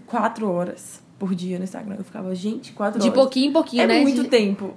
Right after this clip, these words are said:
Speaker 1: É mu-, é metade de um, de um expediente
Speaker 2: Jornada
Speaker 1: de
Speaker 2: de
Speaker 1: trabalho,
Speaker 2: trabalho, é
Speaker 1: tipo,
Speaker 2: verdade.
Speaker 1: quatro horas." Então, é, enfim, acho que a gente se distrai muito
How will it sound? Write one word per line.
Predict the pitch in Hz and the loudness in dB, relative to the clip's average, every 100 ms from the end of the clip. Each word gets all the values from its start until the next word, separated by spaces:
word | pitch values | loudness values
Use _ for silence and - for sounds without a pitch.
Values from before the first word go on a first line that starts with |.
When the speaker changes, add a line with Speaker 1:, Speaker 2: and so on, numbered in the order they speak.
| - | -4
Speaker 1:
É | - | -4
mu-, | 403 | 0
é | - | 2
metade | 339 - - 254 330 | 4 2 4 2 2
de | 311 | -4
um, | 330 311 233 | -4 -2 -2
de | |
um | 269 | -2
expediente | 285 - 214 | 0 2 2
Speaker 2:
Jornada | 214 208 | 2 2
Speaker 1:
de | 208 | 2
Speaker 2:
de | 285 | 2
Speaker 1:
trabalho, | 339 | 2
Speaker 2:
trabalho, | 254 262 | 0 0
é | 220 | -2
Speaker 1:
tipo, | 202 | -6
Speaker 2:
verdade. | 190 214 | -6 -6
Speaker 1:
quatro | 233 294 294 | -2 -2 -2
horas." | 269 233 226 - - - - | -2 -2 -6 -14 -20 -20 -10
Então, | 226 226 233 233 247 226 202 190 - - - - | -4 -2 0 0 -2 -2 -2 -4 -10 -18 -10 -2
é, | 214 | 0
enfim, | 294 - 226 196 - - - | -2 -2 -4 -4 -10 -8 -2
acho | 220 - | -2 -2
que | |
a | 247 | -4
gente | 254 | -4
se | - | -6
distrai | 226 294 - 277 240 330 | -6 -6 -2 0 2 2
muito | 285 240 240 262 349 403 | 0 0 -2 -2 -2 -4